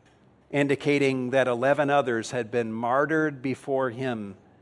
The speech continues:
some of whom Jesus is very likely referring to in our very passage today. All in all, we find great encouragement in this text for any time of suffering that you and I may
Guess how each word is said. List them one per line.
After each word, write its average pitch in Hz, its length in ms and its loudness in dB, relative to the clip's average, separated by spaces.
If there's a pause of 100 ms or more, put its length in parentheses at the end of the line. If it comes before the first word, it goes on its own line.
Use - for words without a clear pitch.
(1040)
some 156 260 2
of 143 120 2
whom 120 300 -4
Jesus 131 580 -2
is 110 260 -8
very 139 440 2
likely 127 380 0
referring 120 580 -4
to 110 440 -6
in 117 140 -8
our 110 120 -6
very 107 260 -4
passage 107 680 -10 (500)
today. 92 440 -8 (1900)
All 151 200 8
in 147 80 4
all, 143 240 8
we 131 140 0
find 139 300 0
great 139 180 4
encouragement 127 640 -2
in 117 60 -2
this 117 180 -6
text 139 420 0
for 117 380 -4 (560)
any 156 220 0
time 139 260 0
of 113 80 -6
suffering 160 540 2
that 127 120 -4
you 131 200 0
and 135 120 -2
I 131 200 2
may 123 420 0